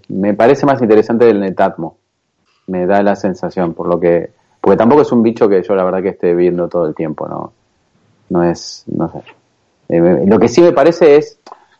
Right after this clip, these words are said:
ha-, hay productos, eh, está claro que ese producto se hizo con mucho mimo, y es claro que,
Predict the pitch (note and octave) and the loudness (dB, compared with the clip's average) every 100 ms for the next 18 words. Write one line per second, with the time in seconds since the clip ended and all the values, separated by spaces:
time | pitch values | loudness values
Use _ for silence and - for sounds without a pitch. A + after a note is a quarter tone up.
0 | _ - - C3 - D3+ F3+ E3+ D3 D#3 | _ -12 -4 -4 2 2 2 4 4 2
1 | D#3 D3 D3+ - - G2+ F#2+ - A2+ D#3 | 0 0 -2 -8 -14 -10 -8 -10 -6 -2
2 | D#3 G3 E3 - C3+ A2+ C3 C3+ D3 B2 | 2 2 2 0 -2 0 0 0 -2 -2
3 | A#2+ A2 A2+ A2+ A2+ G2+ F#2 E2+ D#2+ - | -2 -2 -2 -4 -4 -4 -4 -8 -12 -4
4 | G2+ G2+ - A2+ A#2 A2 G2 F#2+ F#2+ F#2+ | -2 -2 0 2 4 4 2 4 2 -2